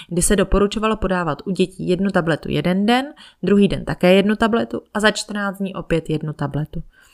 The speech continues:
A u dospělého první den dvě tablety ráno, dvě tablety večer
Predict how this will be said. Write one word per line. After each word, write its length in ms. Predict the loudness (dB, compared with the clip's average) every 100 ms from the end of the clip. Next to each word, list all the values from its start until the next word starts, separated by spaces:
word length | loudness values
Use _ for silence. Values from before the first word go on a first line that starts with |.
| _ _
A 100 | -2
u 80 | 2
dospělého 640 | 2 0 0 2 2 0 -4
první 400 | -2 -2 0 -4
den 180 | -4
dvě 120 | 0 2
tablety 460 | 4 6 4 4
ráno, 360 | 2 0 0 0
dvě 200 | 2 2
tablety 420 | 4 4 4 2
večer 460 | -2 -2 0 0